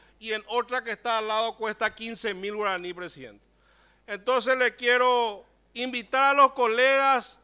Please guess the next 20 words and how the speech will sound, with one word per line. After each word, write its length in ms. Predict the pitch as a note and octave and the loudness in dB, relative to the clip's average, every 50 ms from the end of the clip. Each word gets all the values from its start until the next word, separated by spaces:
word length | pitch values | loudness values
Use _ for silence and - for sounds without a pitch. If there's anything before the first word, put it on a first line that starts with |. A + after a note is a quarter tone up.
| _ | _
y 80 | - G3 | -10 -4
vamos 340 | G3+ G#3+ A3 A#3 A#3 A#3+ B3 | 0 2 2 2 4 4 2
a 60 | A#3 | 2
girar 360 | - A#3 A#3 G#3+ G#3+ G#3 A3 | 2 0 -2 2 4 4 4
a 120 | A3+ A#3 - | 4 2 2
comisiones 920 | A#3+ A#3+ A#3+ A#3+ A3+ F#3+ - - A#3 A#3+ B3 B3 A#3+ B3 A#3+ A3 - - - - | -2 -4 -4 -4 -6 -10 -6 -4 -2 0 0 0 0 -2 -2 -2 -4 -8 -10 -8
el 180 | G#3+ A3 A3+ | -6 -6 -6
proyecto 760 | - A3+ A3 G#3 G3 F#3+ A3+ A#3 B3 B3 A#3+ - B3 A#3+ A#3 | -4 -6 -6 -6 -4 -2 0 0 0 0 -2 -4 -4 -2 -2
de 100 | A3+ G#3+ | -2 -2
ley 480 | G3+ G3+ G#3 A3+ A#3+ A#3+ B3+ C4 B3+ - _ _ _ _ _ _ _ _ _ | -2 0 2 4 4 4 2 0 -8 -16 _ _ _ _ _ _ _ _ _
que 200 | - A3 A3 - | -4 -4 -4 0
cambia 420 | - A#3+ A#3+ B3+ C4 C4+ C4+ C4 C4 | 4 6 6 6 6 4 2 0 2
los 220 | C4 B3+ B3 B3 | 2 0 0 -2
criterios 640 | - B3 A3+ F#3+ - A3+ A#3+ B3 B3+ B3+ B3 B3+ B3 | -4 -14 -14 -8 -2 0 0 0 2 2 2 2 4
de 80 | A#3+ | 2
distribución 880 | A#3+ B3 G#3+ - - A#3+ A#3+ A3+ G#3+ G#3 - - A#3+ B3+ B3+ C4 C4 C4 | 2 0 -4 -8 -10 -10 -10 -8 -8 -8 -8 -4 0 2 2 2 2 0
del 160 | B3 A#3+ A3+ | -2 -2 0
almuerzo 500 | A3+ G3+ G3+ G3 G#3 A#3 A#3 G#3+ - A#3 | 0 -2 -2 -2 -4 -2 -2 -2 -4 -6
escolar, 500 | A3+ - - G3+ G3 F#3+ G3+ G#3 G#3+ A#3 A#3 | -6 -6 -4 -4 -2 2 4 4 4 2 0
especialmente 1000 | G#3 G#3 - A3 G3 - - A3 A3 A3 G#3 G#3 G#3+ G#3+ G#3+ G3 - A3+ A3+ A3 | -4 -8 -8 -10 -10 -6 -4 -2 -2 -2 -2 -4 -8 -8 -8 -8 -8 -8 -8 -10